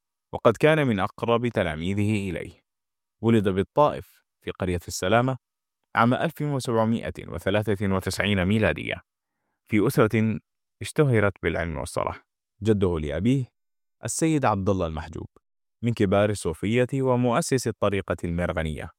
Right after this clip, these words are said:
الذي بعد أخذه العديد من الطرق الصوفية انتهى به الأمر إلى الأخذ عن السيد أحمد بن إدريس صاحب القدح المعلى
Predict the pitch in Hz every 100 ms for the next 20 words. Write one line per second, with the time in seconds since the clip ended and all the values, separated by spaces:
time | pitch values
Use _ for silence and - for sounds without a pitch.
0 | _ 113 110 101 85 82 85 78 139 135
1 | 117 107 107 135 143 104 82 78 - 98
2 | - - 85 - 113 127 - _ _ _
3 | _ 127 147 139 123 117 107 104 - 101
4 | 98 98 78 80 - 95 101 82 82 78
5 | - 110 110 104 120 - 110 98 90 82
6 | 82 92 98 - _ _ _ - 156 127
7 | 101 82 80 107 90 82 76 73 78 110
8 | 110